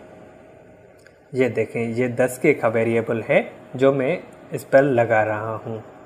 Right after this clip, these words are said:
तो दोस्तों, वीडियो को थोड़ा सा फास्ट कर देता हूँ ताकि ये वीडियो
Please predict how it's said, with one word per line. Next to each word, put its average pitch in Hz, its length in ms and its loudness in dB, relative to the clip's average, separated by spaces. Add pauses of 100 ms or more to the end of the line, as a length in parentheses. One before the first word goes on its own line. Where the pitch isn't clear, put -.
(720)
तो 151 60 -4
दोस्तों, 156 360 2
वीडियो 135 320 4
को 151 140 0
थोड़ा 117 260 0
सा 127 180 -4
फास्ट - 380 -2
कर 120 120 2
देता 110 300 -2
हूँ 127 200 -4
ताकि 120 360 -2
ये 120 160 0
वीडियो 120 380 -2